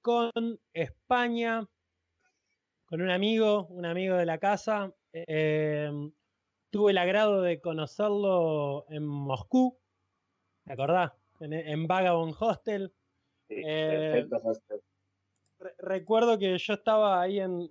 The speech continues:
Speaker 1: en ese hostel con muchas ganas de ver las auroras boreales y dije, "Yo me tengo que ir a ver las auroras boreales a Finlandia", dije.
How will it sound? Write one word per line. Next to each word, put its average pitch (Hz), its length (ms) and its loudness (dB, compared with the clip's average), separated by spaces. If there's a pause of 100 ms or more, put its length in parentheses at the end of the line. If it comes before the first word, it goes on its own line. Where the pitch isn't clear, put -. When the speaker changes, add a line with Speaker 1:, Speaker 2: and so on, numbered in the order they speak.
Speaker 1:
en 160 140 -8
ese 185 260 -4
hostel 190 460 0
con 165 180 -2
muchas 185 340 -2
ganas 185 340 2
de 156 220 0
ver 160 580 -2
las 143 180 -4
auroras 160 420 0
boreales 190 560 -2 (600)
y 175 140 -2
dije, 170 300 -2
"Yo 240 240 -2
me 170 260 0
tengo 185 300 -2
que 160 80 -2
ir 170 120 2
a 151 160 0
ver 170 80 2
las 160 120 2
auroras 165 260 0
boreales 180 600 0 (100)
a 139 180 -4
Finlandia", 143 720 -2
dije. 113 240 -10